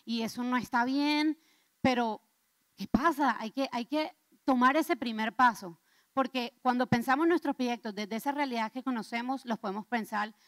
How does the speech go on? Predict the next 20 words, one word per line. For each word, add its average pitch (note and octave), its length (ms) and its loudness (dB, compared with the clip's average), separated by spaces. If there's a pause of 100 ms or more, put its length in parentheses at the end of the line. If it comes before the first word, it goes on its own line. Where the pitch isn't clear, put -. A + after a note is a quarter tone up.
(160)
integralmente. F#3+ 960 -4 (760)
Ya B3+ 160 2
se, E4+ 200 -2 (100)
ya C4+ 160 4
no D4+ 120 2
se E4+ 100 0
trata D4+ 260 2
de D4+ 40 2
pensar A3+ 320 -2
en C4 80 -2
la C4 80 0
caridad, F#3+ 480 -4
se - 160 -8
trata A#3 260 0
de C#4+ 80 2
pensar C4 560 0
en A#3+ 160 -2
un C#4 140 4
verdadero B3 800 0
cambio. F3 480 -4